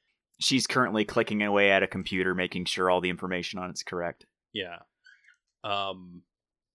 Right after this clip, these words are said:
Speaker 2: as much as is possible, I'm hiding,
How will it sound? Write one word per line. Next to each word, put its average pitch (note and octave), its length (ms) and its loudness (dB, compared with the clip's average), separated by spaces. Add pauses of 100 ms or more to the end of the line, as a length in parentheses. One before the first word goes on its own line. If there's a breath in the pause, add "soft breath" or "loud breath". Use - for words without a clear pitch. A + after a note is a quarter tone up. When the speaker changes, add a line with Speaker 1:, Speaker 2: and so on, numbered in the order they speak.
(420)
Speaker 2:
as A2 220 -2
much B2+ 300 0
as A#2+ 200 -4
is G#2+ 320 -8
possible, F#2+ 920 -6
I'm F2 140 -12
hiding, F#2 600 -8